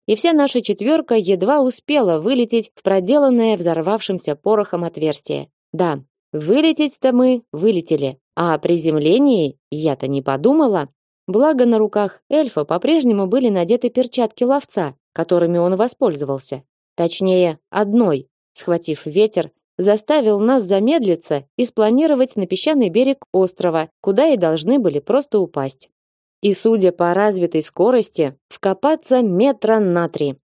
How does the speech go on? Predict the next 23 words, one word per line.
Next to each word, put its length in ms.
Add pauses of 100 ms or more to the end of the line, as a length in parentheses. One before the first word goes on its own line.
(140)
Благо 360
скользящий 720
стоял 400
на 180
рейде 380
хоть 260
и 100
необитаемого 960
атолла, 460 (140)
но 180
с 40
довольно 460
протяжённой 580
песчаной 420
косой, 520 (160)
ибо, 220
тормозя, 640 (160)
всё-таки 400
пришлось 480
пробежать 640
пару 280
дюжин 360
метров. 460